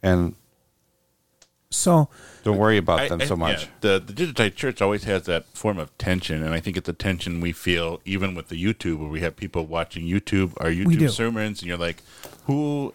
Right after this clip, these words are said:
Speaker 3: And you say, "I'm gonna broadcast our sermon out to the YouTube audience." I know when I was at Redeemer and Peer, and we broadcast YouTube, a lot of times I was thinking of a sermon not in terms of the people that were in front of me,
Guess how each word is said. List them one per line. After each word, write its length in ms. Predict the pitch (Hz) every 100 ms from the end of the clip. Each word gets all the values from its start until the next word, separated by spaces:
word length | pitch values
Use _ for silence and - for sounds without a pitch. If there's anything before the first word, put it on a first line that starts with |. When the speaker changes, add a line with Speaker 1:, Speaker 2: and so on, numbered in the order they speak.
| -
Speaker 3:
And 160 | 107
you 120 | 107 101
say, 240 | 107 101
"I'm 140 | - 110
gonna 120 | 101
broadcast 600 | 85 101 104 110 101 -
our 60 | 90
sermon 360 | - 110 98
out 220 | 95 98
to 80 | -
the 260 | 95 92 87
YouTube 480 | 90 110 - 98 90
audience." 440 | 87 92 90 87 _ _
I 80 | 104
know 180 | 107 104
when 320 | 95 92 90 -
I 80 | 92
was 180 | 92 90
at 60 |
Redeemer 380 | 87 85 95 90
and 120 | 87
Peer, 320 | - 156 135 - _ _ _
and 180 | - 101
we 240 | 98 95 85 _
broadcast 580 | 98 95 - 98 87 -
YouTube, 420 | 101 - 95 87 _ _ _
a 60 | 98
lot 180 | 98 101
of 100 | 92
times 320 | 104 95 92
I 60 | 90
was 320 | 90 - - _ _ _
thinking 280 | 139 - 101
of 100 | 90
a 40 |
sermon 480 | 90 - 139 113 98
not 220 | 98 101
in 100 | 98
terms 260 | 90 104 92
of 100 | 95
the 80 | 85
people 300 | - 117 95
that 120 | 90
were 100 | 78
in 80 | 87
front 260 | 82 123 113
of 120 | 85
me, 280 | 87 90 82